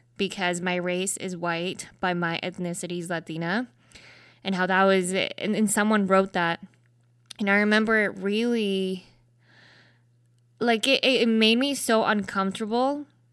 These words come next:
But at the same time, like, this is where you just have to humble yourself and you have to look internally and think, like, "Okay, do you, do you have some things?" And this is, this is me, my higher self,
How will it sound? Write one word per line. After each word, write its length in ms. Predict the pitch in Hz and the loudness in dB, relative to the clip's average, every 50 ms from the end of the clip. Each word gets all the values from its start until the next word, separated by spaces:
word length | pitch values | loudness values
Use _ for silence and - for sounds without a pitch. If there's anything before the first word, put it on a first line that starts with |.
| _ _ _ _ _ _ - | _ _ _ _ _ _ -6
But 160 | 208 226 226 | -2 0 2
at 140 | 233 220 233 | 2 2 2
the 100 | 254 247 | 0 0
same 320 | 247 - 254 254 254 247 | 0 0 0 0 0 0
time, 640 | 240 - - 247 240 247 254 247 240 233 226 226 220 | -2 -2 2 4 6 6 6 6 4 2 2 0 0
like, 200 | 220 214 196 - | -2 -2 -2 -4
this 220 | 220 220 - 247 | -4 -4 -4 -6
is 140 | 254 226 220 | -8 -6 -6
where 120 | 240 247 | -4 -4
you 160 | 247 233 226 | -4 -4 -6
just 240 | 214 - 233 - - | -8 -8 -8 -10 -8
have 200 | - - 226 - - | -8 -8 -8 -8 -8
to 100 | 240 214 | -10 -10
humble 440 | - - 226 226 233 240 240 240 | -8 -4 -4 -2 0 0 0 0
yourself 500 | 226 208 202 202 - - 196 185 185 185 | 0 0 -2 -2 -4 -4 -2 -2 -2 -4
and 160 | - 202 202 202 | -4 -4 -4 -4
you 60 | 196 | -4
have 260 | 185 208 202 214 - | -4 -4 -4 -4 -6
to 140 | - 233 208 | -6 -6 -4
look 240 | 208 208 208 - 208 | -4 -4 -4 -4 -6
internally 840 | 202 190 - - 202 202 214 220 214 190 180 180 180 180 190 - _ - - - _ _ | -6 -6 -4 -4 -2 -2 0 0 0 -2 -2 -2 -4 -4 -6 -10 _ -20 -20 -20 _ _
and 180 | - 202 208 - | -6 -6 -6 -4
think, 280 | - 208 202 196 180 - | -4 -4 -4 -4 -4 -4
like, 400 | 202 196 190 185 - - - - _ _ _ _ _ _ - | -2 -2 -2 -2 -4 -8 -16 -20 _ _ _ _ _ _ -4
"Okay, 480 | - 277 294 - 277 247 254 302 330 - _ - | -2 -2 -2 -2 -4 -4 -4 -4 -6 -10 _ -8
do 100 | - 240 | -6 -4
you, 400 | 226 214 214 240 262 277 285 - | -2 -2 0 0 0 0 0 -2
do 140 | 208 - 233 | -4 -4 -4
you 240 | 233 240 262 277 | -2 -2 -2 -2
have 180 | 269 294 294 294 | -2 -2 -2 -4
some 220 | - - 294 294 | -4 -6 -6 -6
things?" 260 | 277 - 302 311 311 285 | -6 -6 -6 -6 -6 -6
And 160 | 220 214 214 | -4 -2 -2
this 140 | 240 240 277 | -2 -2 -2
is, 180 | 262 220 196 | -4 -4 -6
this 200 | - 247 247 - 240 | -6 -6 -6 -6 -6
is 160 | 214 196 190 | -4 -4 -2
me, 420 | 190 185 185 190 196 208 226 - - _ _ _ _ _ _ - | 0 0 2 2 0 0 -2 -4 -8 _ _ _ _ _ _ -6
my 380 | 196 190 190 185 185 180 180 | -2 -2 -2 -2 -2 -4 -6
higher 300 | - - - 190 185 185 | -6 -6 -8 -8 -6 -6
self, 540 | 196 - - 175 170 185 196 233 - - - | -6 -6 -4 -2 0 0 -2 -2 -6 -10 -20